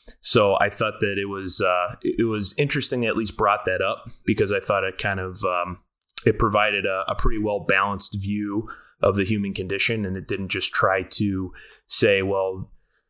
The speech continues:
this is the answer, this isn't, this is right, this is wrong."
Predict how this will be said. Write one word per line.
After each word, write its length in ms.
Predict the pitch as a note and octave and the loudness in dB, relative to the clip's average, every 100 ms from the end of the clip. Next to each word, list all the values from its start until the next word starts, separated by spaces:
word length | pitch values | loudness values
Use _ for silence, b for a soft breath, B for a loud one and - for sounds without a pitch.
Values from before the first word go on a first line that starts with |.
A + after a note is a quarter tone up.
| _ _ - | _ _ -2
this 640 | A#2+ C3+ C#3 - - - | 4 6 6 4 2 2
is 320 | B2+ A#2+ G#2+ | 2 2 0
the 180 | G2+ G#2+ | -2 0
answer, 360 | A#2+ - B2 G#2 | 0 2 0 0
this 260 | A2+ - | 0 0
isn't, 440 | - A#2 A2+ A2 G#2 | 0 0 -2 -4 -2
this 180 | A2 A#2 | 0 0
is 140 | G2 | 0
right, 260 | G2+ G2+ G2 | 0 0 -2
this 180 | G#2+ G2 | -2 -2
is 140 | G2+ F#2 | -2 0
wrong." 540 | G2 G2 G2 G2+ G2+ | 0 0 -2 -4 -8